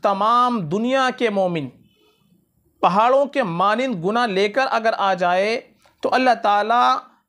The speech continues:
इसके रोने की वजह से उनके गुनाहों को भी माफ़ फरमा देगा, क्योंकि फ़रिश्ते रो रहे हैं और अल्लाह से दुआ कर रहे हैं कि ए अल्लाह,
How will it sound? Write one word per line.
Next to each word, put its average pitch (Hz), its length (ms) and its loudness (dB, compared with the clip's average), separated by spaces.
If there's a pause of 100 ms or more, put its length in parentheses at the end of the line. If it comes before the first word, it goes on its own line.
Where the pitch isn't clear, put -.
(120)
इसके 262 500 -2
रोने 220 400 0
की 240 180 -4
वजह 180 360 2
से 240 220 -4
उनके 208 380 -4
गुनाहों 180 480 0
को 214 120 -4
भी 190 120 -2
माफ़ 151 200 0
फरमा 139 260 -2
देगा, 95 300 -8 (600)
क्योंकि 262 260 2
फ़रिश्ते 240 520 -2
रो 285 160 2
रहे 190 240 -2
हैं 131 160 -14 (560)
और 233 140 4
अल्लाह 247 360 0
से 262 220 -4
दुआ 190 320 0
कर 208 180 -2
रहे 180 240 0
हैं 190 420 -4 (300)
कि 208 80 0
ए 226 240 2
अल्लाह, 220 640 2